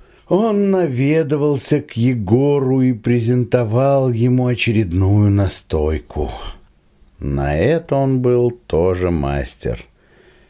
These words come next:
Что бы ни произрастало на огороде Петра, так или иначе, впоследствии соединялось не только с сахаром, уксусом или солью,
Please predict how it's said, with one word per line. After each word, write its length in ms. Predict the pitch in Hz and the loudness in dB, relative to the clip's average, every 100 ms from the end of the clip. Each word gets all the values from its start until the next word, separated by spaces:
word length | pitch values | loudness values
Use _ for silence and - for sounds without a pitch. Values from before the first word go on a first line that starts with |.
| _ _ | _ _
Что 800 | - - - - 95 110 110 | -10 -10 -8 -2 0 2 0
бы 240 | 98 87 85 | 0 0 0
ни 160 | 87 | 0
произрастало 960 | 87 87 85 82 82 85 - 101 98 90 | 0 0 0 0 0 -2 -2 0 0 0
на 160 | 85 | -2
огороде 460 | 82 85 90 95 78 | 0 0 0 0 -4
Петра, 760 | - - - - 98 143 170 156 _ _ _ _ | -8 -10 -8 -2 0 0 -2 -8 _ _ _ _
так 280 | - 87 - | -2 -2 -2
или 240 | 80 71 | -2 0
иначе, 560 | 69 80 113 127 - - | 0 0 0 -2 -2 -2
впоследствии 1300 | 127 - 71 73 76 78 104 120 - 165 160 175 180 180 _ - - - _ | -4 -4 -4 -2 -2 0 0 -2 -6 -2 0 0 -2 -12 _ -20 -20 -20 _
соединялось 880 | - 107 98 104 113 107 101 95 - | -2 0 2 0 0 0 -2 -4 -2
не 180 | 98 | 0
только 540 | 92 - 139 170 - 123 | 0 0 -2 -2 -2 -2
с 60 | |
сахаром, 720 | - - 92 78 - 69 64 64 _ | -4 -4 -2 -2 -2 -2 -2 -6 _
уксусом 880 | - 123 127 - - 90 - 87 71 - _ _ | 0 2 2 -2 -6 -4 -2 -2 -4 -10 _ _
или 420 | - 85 80 76 71 | -2 0 2 0 -2
солью, 720 | 67 - 131 98 71 62 | -6 0 2 2 -4 -8